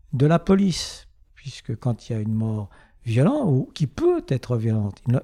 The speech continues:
il n'en savait rien, le médecin, mais évidemment, une jeune femme qu'on trouve morte, euh, dans, dans son domicile, alors qu'elle n'avait au-, qu'elle n'était soignée d'aucune maladie connue qui aurait pu expliquer cette, ce décès,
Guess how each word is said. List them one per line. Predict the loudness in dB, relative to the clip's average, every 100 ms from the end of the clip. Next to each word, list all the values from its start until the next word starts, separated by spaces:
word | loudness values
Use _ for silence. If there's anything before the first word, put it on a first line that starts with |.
| 4
il | 4
n'en | 4
savait | 2 4
rien, | 4 2 2
le | 2
médecin, | 0 -2 -2 -4 -6 -20 -20 6
mais | 6 6 0 -20 -16 -8
évidemment, | -4 -2 -2 0 0
une | 0 -2 -2 0
jeune | 0 0
femme | 2 0
qu'on | 0 -6
trouve | -2 0 4
morte, | 4 2 -2 -20 -18 -18 -18 -20 -20 -14
euh, | -10 -8 -8
dans, | -4 -4 -4 -6 -6 -6 -6
dans | -4 -6
son | -6 -6
domicile, | -2 0 -2 -2 0 2 2 0 -6 -20 -20 -20 -4
alors | -2 0
qu'elle | 0
n'avait | 0 2 2 2
au-, | 0 -6 -14 _
qu'elle | -2 0
n'était | 0 -2 -6 -2 0
soignée | 0 2 4 4 4
d'aucune | 0 -6 2 4
maladie | 4 4 2 0 -6 -14
connue | 4 4 6 2 0 -6 -4
qui | -2
aurait | 0 0
pu | 2 0
expliquer | 0 -4 -2 -4 0 0 0 -2 -6 -20 -20 _ -20
cette, | -20 -6 -6 -6 -10
ce | -4
décès, | 0 0 0 0 0